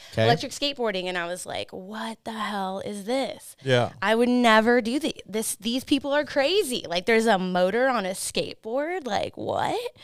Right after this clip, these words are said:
Speaker 2: No, not doing it." And then I got on, and I was like, "This is the funnest thing I've ever done in my life.
Speaker 1: Yep.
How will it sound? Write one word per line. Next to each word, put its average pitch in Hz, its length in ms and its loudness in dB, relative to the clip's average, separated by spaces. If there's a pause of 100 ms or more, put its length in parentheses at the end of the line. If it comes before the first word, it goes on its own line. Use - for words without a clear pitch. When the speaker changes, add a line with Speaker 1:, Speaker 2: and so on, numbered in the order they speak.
(160)
Speaker 2:
No, 220 340 0
not 214 240 0
doing 185 240 -4
it." 156 180 -6 (640)
And 202 100 -2
then 214 100 2
I 226 60 2
got 240 180 6
on, 196 360 4
and 185 220 0
I 165 100 2
was 165 200 -2
like, - 320 -8
"This 170 200 -4
is 175 120 -8
the 175 100 -2
funnest 170 380 -6
thing - 200 -6
I've - 120 -6
ever 170 240 -6
done 170 160 -8
in 107 80 -8
my 104 100 -6
life. 101 480 -6
Speaker 1:
Yep. 101 180 -4